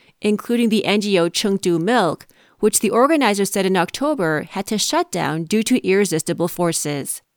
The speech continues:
"Thank you for all your support and suggestions in the past three years," it said.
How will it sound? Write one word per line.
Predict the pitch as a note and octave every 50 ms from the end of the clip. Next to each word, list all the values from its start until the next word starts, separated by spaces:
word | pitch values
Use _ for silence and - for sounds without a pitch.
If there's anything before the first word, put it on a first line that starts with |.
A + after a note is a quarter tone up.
| _ _ _ _ _ _ _ _ _ _ _
"Thank | - D4 D4+ D#4+ D#4
you | D#4+ D#4
for | - - B3 - -
all | F#3+ G3+
your | G3+ G#3+
support | G3+ - F#3+ E3 - - G#3 F#3+ -
and | F#3+
suggestions | - G#3 F3+ - - G3 G3+ A3 - G3+ F#3 -
in | F3 E3+
the | E3+ - - G3+
past | F3 F3 - -
three | - F3 E3+
years," | E3 G3 B3 A#3 F3 C#3+ C#3 -
it | - - -
said. | - - F#3 F3 D3+ C#3 - -